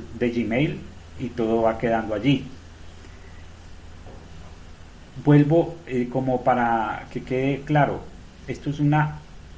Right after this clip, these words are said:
para, es una autoevaluación. La autoevaluación es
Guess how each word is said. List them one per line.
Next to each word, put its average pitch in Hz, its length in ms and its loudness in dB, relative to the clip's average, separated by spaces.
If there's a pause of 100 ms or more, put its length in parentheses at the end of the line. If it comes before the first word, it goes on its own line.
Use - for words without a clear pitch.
(800)
para, 117 320 4
es 131 160 0
una 156 140 4
autoevaluación. 123 720 4
La 104 80 0
autoevaluación 120 500 2
es 180 200 0